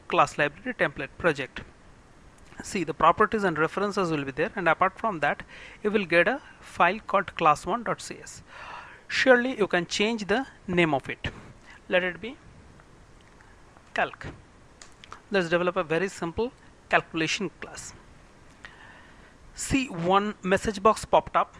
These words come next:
"You are renaming a file. Would you also like to perform a rename in this project of all references to the code element class one?"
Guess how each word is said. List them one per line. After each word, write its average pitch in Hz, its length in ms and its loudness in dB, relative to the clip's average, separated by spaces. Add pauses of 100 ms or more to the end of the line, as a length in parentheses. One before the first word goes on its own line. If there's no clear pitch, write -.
(240)
"You 254 180 -2
are 208 140 6
renaming 226 380 0
a 214 60 4
file. 160 360 2
Would 185 100 -2
you 226 200 0 (340)
also 196 280 6
like 196 220 2
to 208 60 0
perform 190 380 0
a 170 100 2
rename 190 260 -2
in 170 120 -4
this 180 180 -4
project 185 420 -2
of 165 160 0
all 160 160 4
references 185 600 -4
to 180 100 -4
the 160 80 2
code 165 320 -2
element 175 300 -2
class 147 280 0
one?" 196 220 -4